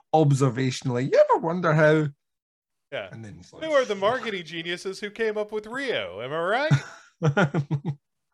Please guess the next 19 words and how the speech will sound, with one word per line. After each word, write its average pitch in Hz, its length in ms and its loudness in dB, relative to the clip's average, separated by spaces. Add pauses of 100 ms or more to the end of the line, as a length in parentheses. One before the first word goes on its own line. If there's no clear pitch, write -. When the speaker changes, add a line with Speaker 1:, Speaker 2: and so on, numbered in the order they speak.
(1600)
Speaker 2:
Wait 185 100 -8
a 110 60 -12
second. 85 340 -14 (680)
Good. 131 180 -14 (720)
Anyway, 110 280 -4 (360)
um, 190 600 6 (760)
yeah, 156 280 6
Meet 208 160 4
El 214 100 8
Speaker 1:
Oh, 170 40 2
Speaker 2:
Presidente 185 500 2
is 160 140 -6
fucking 147 220 -4
amazing. 113 340 -6 (420)
Um, 147 360 6
Speaker 1:
Yes. - 280 2 (800)
Speaker 2:
so 170 380 2
next 160 500 -2
up 107 280 -4